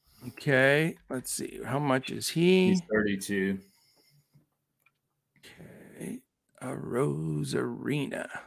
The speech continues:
Speaker 1: All right. Let's see what we got here. No Grossman? Am I, did I,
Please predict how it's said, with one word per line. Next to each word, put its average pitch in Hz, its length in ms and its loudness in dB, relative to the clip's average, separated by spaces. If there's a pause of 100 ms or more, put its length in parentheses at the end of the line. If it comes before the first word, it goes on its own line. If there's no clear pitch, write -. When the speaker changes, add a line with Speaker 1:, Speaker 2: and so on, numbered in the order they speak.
(1300)
Speaker 1:
All 147 280 6
right. - 360 6 (2250)
Let's - 220 -18
see - 180 -4
what - 180 -2
we - 160 -6
got - 400 0
here. - 460 -8 (380)
No 208 240 10
Grossman? 220 760 10 (380)
Am 170 160 2
I, 190 140 8
did 156 220 2
I, 151 240 10